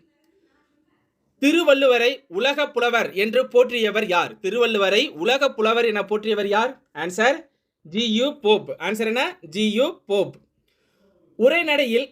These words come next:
கவிதை எழுதுவதை தம் வசன கவிதைகளின் வழியாக தொடங்கியவர் யார்? ஆன்சர், பாரதியார். ஆன்சர் என்ன? பாரதியார். இமயத் தீண்டி இன்குரல் பயிற்றி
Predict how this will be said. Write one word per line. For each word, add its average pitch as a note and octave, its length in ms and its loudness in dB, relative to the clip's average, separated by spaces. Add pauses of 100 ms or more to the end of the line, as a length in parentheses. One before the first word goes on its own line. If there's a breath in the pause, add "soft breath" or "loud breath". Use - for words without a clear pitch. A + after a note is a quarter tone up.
கவிதை D4 420 -2 (100)
எழுதுவதை A3+ 500 2 (220)
தம் G#3+ 280 -4
வசன C#4 420 -2
கவிதைகளின் A#3+ 720 2
வழியாக B3 540 4
தொடங்கியவர் G3+ 680 0
யார்? D#3 280 0 (880)
ஆன்சர், F#3+ 440 2 (640)
பாரதியார். F#3 640 2
ஆன்சர் G3 360 -4
என்ன? G#3 120 0 (220)
பாரதியார். D#3+ 680 0 (1800)
இமயத் D4+ 500 2
தீண்டி C4 360 -2 (180)
இன்குரல் B3+ 480 -2
பயிற்றி G3+ 380 -4